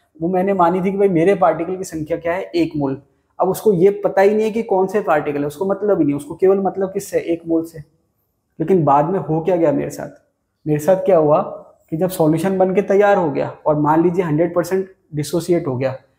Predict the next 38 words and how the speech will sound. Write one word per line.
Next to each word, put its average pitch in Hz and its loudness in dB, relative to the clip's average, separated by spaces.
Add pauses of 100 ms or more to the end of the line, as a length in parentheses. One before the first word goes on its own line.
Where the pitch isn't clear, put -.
(200)
तो 202 -4
अब 214 2
मेरे 196 2
पास 208 0
एक 196 2
मोल 190 -2
एन 170 2
ए 180 2
प्लस 196 0
आयन 190 0
है 202 -6 (640)
और 165 4
एक 208 2
मोल 190 4
सी 190 0
एल 175 6
माइनस 147 0
आयन 143 -6
है, 139 -12 (120)
तो 160 -6
टोटल 165 0
कितने 202 0
particle 185 0
हो 170 -2
गए? 131 -4 (720)
दो 151 4
मोल। 135 0
तो - -8
अब 185 2
यहाँ 156 4
पर 202 2
basically 185 0
difference 180 -4
क्या 185 0
आता 156 2
है 202 0 (520)
कि 233 2
हम 214 4